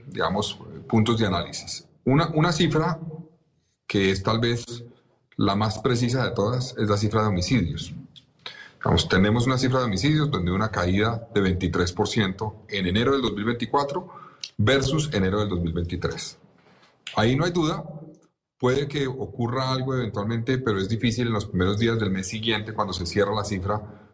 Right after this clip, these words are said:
que amplíe la cifra en un porcentaje menor, pero esa cifra es la más cercana. Las otras, Ricardo, son denuncias.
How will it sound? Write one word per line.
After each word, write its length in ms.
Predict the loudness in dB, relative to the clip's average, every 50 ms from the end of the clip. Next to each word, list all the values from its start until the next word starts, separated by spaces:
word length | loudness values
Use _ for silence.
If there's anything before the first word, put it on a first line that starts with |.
| _ _ _
que 200 | 0 2 2 2
amplíe 440 | 2 2 0 2 2 2 2 2 2
la 100 | 0 0
cifra 440 | -2 -2 -2 0 0 -2 -2 -2 -2
en 340 | -2 -2 0 -2 -2 -4 -6 -6 -4
un 180 | -2 0 0
porcentaje 560 | 2 2 2 2 2 0 0 0 0 2 2 2
menor, 400 | 2 2 2 2 0 0 -2 -2
pero 120 | -2 -2 -2
esa 140 | -2 -2 -2
cifra 200 | -2 0 0 2
es 40 |
la 80 | 0 0
más 140 | -2 -2 -4
cercana. 420 | -4 -4 -2 -2 -4 -4 -6 -10 -16 -20 -20 -20 -20 -20 _ _ -2
Las 280 | 0 2 2 2 2 2
otras, 340 | 2 2 2 0 0 0 0
Ricardo, 400 | -2 -2 -2 -2 -2 -2 -4 -6
son 280 | -4 -2 -2 -2 0
denuncias. 800 | 0 0 0 2 2 0 0 -2 -2 -6 -8 -8 -8 -10 -10 -12